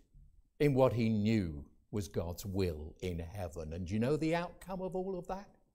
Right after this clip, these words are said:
That we can be a forgiven people. We can be a people in a relationship with God. We can be a people who know through his saving death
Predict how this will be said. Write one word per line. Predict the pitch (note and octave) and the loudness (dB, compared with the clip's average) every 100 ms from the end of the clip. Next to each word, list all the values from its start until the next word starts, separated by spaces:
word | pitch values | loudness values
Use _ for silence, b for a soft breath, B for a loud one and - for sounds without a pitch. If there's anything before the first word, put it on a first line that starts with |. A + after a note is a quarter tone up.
| _ _ _ _ _ _ _ _ _ _ | _ _ _ _ _ _ _ _ _ _
That | G#3 | 2
we | A#3 | 2
can | - B3 B3 | 4 4 6
be | F#3+ D#3+ | 6 6
a | B2+ | 4
forgiven | - G2+ A2 E2+ E2+ | 2 0 2 0 -2
people. | D#2+ F#2 D#2 - G2 | -4 -6 -6 -8 -2
We | A#3 | -2
can | - B3 B3+ A#3 | 0 -2 -2 2
be | F#3+ | 2
a | D#3+ | 2
people | - C3 C3+ A2+ | 0 -2 0 2
in | A2+ | 2
a | |
relationship | G#2+ G#2+ G#2 G2 - G#2 - A#2+ | 2 2 2 0 -2 -6 -6 -6
with | G2+ F2 F2 | -4 -4 -2
God. | F#2+ D2 - B B B B3 | -2 -2 -8 B B B 2
We | A#3 | 2
can | - B3+ C#4 | 2 0 2
be | A3 | 6
a | G3 | 6
people | G3+ F3 - C3+ | 6 0 2 2
who | C#3+ C#3 | 4 4
know | D3 D3+ C#3+ A#2+ | 2 2 2 0
through | - C3+ | 0 2
his | A#2+ A2+ | 2 0
saving | - - C3 B2 A2+ G#2 E2 | -2 0 0 0 0 0 0
death | G2+ F#2 - - | 0 -2 -4 -12